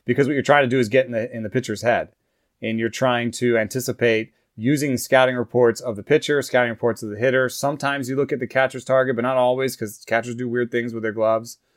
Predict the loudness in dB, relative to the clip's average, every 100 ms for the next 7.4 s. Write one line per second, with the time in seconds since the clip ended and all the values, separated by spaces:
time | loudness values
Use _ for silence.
0 | _ _ _ _ 0 2 4 4 2 -6
1 | -8 -6 -2 -2 -2 -2 0 0 0 -2
2 | -4 -6 -4 -4 -4 -6 0 2 2 0
3 | -4 -6 -8 -10 -10 -8 -10 -10 -8 -8
4 | -8 -8 -6 -2 2 2 2 -4 -4 -12
5 | _ _ -4 2 4 4 0 -4 -2 -4
6 | -4 -8 -8 -6 -6 -6 2 6 8 6
7 | 2 4 4 4